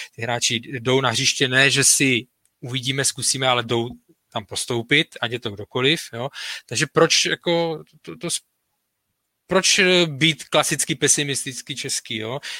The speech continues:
Není to z-, jako, eh, nebude to snadné nebo tohle, ale já věřím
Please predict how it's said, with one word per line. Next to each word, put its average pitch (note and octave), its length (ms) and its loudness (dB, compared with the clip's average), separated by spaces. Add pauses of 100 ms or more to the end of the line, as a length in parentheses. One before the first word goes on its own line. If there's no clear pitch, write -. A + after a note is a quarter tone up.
Není E3+ 220 2
to E3+ 160 2
z-, D#3 140 -2
jako, C#3 340 -2 (400)
eh, B2+ 240 -10 (180)
nebude D3+ 380 0
to C3+ 120 -4
snadné D#3 380 2
nebo C#3 160 -2
tohle, D#3+ 220 2
ale B2 180 2
já A#2+ 60 0
věřím D3+ 460 0